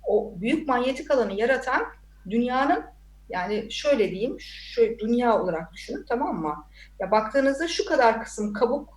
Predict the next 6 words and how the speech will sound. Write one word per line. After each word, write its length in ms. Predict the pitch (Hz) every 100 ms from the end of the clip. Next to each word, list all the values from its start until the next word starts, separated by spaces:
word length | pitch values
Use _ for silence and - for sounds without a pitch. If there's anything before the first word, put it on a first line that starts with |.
| -
veya 260 | 208 196 196
toprak, 540 | - 233 240 247 -
tamam 280 | 254 - 339
mı? 300 | 196 165 170 - -
Ondan 340 | - 180 170 185
sonra 460 | - 220 277 320